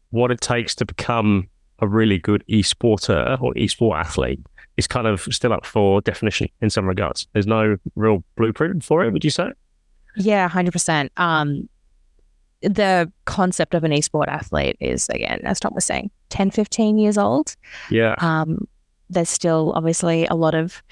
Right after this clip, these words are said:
Speaker 2: conversations. We're seeing even more recently, like, we've seen, um, the Olympics pick up esports. We have these conversations. I feel like every sport event I go to, "Is esports a sport?" And it's like, "Yes."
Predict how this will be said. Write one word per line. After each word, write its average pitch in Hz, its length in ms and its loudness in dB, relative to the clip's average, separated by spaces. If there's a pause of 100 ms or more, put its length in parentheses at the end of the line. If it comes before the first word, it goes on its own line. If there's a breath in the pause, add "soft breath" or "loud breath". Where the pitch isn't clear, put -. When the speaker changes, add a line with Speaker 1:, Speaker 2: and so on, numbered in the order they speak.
(340 loud breath)
Speaker 2:
conversations. 262 920 2
We're 233 60 2
seeing 196 380 2
even 180 160 2
more 175 160 2
recently, 180 560 0
like, 165 400 -2 (520)
we've 196 180 2
seen, 165 340 0
um, 151 400 0
the 185 100 0
Olympics 254 420 0
pick - 200 -2
up 220 120 2
esports. 196 800 2
We 180 80 0
have 175 120 0
these 175 100 0
conversations. 180 720 0
I - 40 -8
feel 175 120 -4
like 170 160 0
every 180 140 -2
sport 185 180 0
event 175 160 0
I 180 40 -2
go 180 140 2
to, 190 240 0
"Is 190 120 2
esports 349 340 0
a 339 40 4
sport?" 392 340 2
And 226 80 2
it's - 80 0
like, - 180 -2
"Yes." 262 380 0